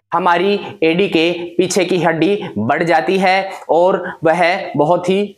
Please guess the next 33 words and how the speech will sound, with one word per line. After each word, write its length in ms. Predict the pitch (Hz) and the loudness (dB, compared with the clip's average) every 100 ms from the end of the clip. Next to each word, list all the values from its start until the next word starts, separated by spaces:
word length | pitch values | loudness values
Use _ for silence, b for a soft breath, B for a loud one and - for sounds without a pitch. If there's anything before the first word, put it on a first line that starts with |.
| _ | _
painful 420 | 160 180 - 165 | -2 0 0 2
हो 160 | 135 117 | 2 2
जाती 340 | 113 107 107 | 0 0 0
है। 160 | 107 85 - b b | 0 -4 -8 b b
यह 260 | 143 175 202 | -2 2 2
भी 460 | 196 202 208 208 - | 2 0 0 -6 -6
हमें 480 | 165 175 180 185 180 - | -2 0 0 -2 -8 -4
चलने 260 | 156 170 | 0 0
फिरने 320 | 170 175 160 165 | 2 0 2 2
में 420 | 160 175 175 - - | 2 0 -2 -10 -4
बहुत 300 | 151 165 165 - | 0 0 0 -6
problem 340 | - 143 151 156 | -2 0 2 0
create 320 | 143 143 143 | 0 0 0
करना 240 | 147 143 180 | -2 0 -2
शुरू 280 | 180 165 | 0 0
कर 160 | 151 127 | 2 0
देती 320 | 110 107 101 | 0 0 -2
है। 180 | 95 92 92 _ _ | -2 -4 -6 _ _
उसके 280 | 214 214 240 | -4 0 0
बाद 280 | 208 196 185 | 2 2 2
आता 220 | 185 180 | 2 2
है 400 | 180 196 202 - | 2 0 0 -6
सीवियर्स 720 | - 190 170 185 185 202 - - | -6 -2 0 2 2 0 -6 -6
disease। 540 | 127 147 135 120 87 - - _ _ _ | -2 0 0 0 -4 -10 -18 _ _ _
यह 240 | 139 190 | -2 2
disease 500 | 226 202 170 208 180 B B - | 2 2 2 0 0 B B -2
आठ 220 | 160 208 | 2 2
साल 280 | 214 196 175 | 2 2 2
से 200 | 170 170 160 165 165 - | 2 2 2 0 -12 -2
चौदह 280 | 175 180 185 | 0 4 4
साल 260 | 185 160 | 4 2
तक 200 | 160 160 - | 2 -2 0
के 340 | 151 156 156 | 0 0 -4